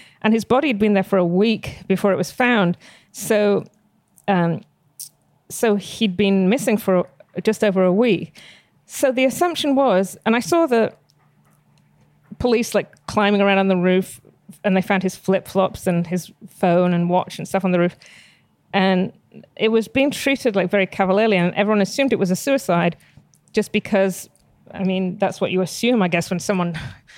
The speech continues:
<laughs> takes a plunge from a high roof. And I assumed that too. And, but he, he had absolutely no reason to commit suicide. I mean, he was, like, in, he was very healthy. He was,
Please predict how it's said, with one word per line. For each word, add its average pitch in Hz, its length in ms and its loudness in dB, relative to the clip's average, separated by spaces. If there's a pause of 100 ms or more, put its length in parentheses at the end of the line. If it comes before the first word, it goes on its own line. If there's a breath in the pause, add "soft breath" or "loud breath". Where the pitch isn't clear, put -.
(240 loud breath)
<laughs> - 720 -18
takes 190 300 -4
a 185 60 0
plunge 196 360 -2
from 190 140 -2
a 175 100 2
high 185 220 -2
roof. 185 480 0 (560 soft breath)
And 190 400 2 (960)
I 190 100 2
assumed 180 380 0
that - 160 -2
too. 208 360 0
And, 180 200 2 (680)
but 214 220 -2
he, 220 140 -6 (300)
he 226 160 -4
had 302 240 -2
absolutely 220 400 0
no 196 160 2
reason 196 420 0
to 180 260 -4 (560 soft breath)
commit - 240 -2
suicide. 214 360 0
I 175 40 0
mean, 175 80 0
he 185 80 0
was, 180 160 0
like, 175 340 -6
in, 180 320 0
he 180 100 -2
was 185 100 0
very 208 180 2
healthy. 190 520 0
He 185 80 2
was, 170 240 -2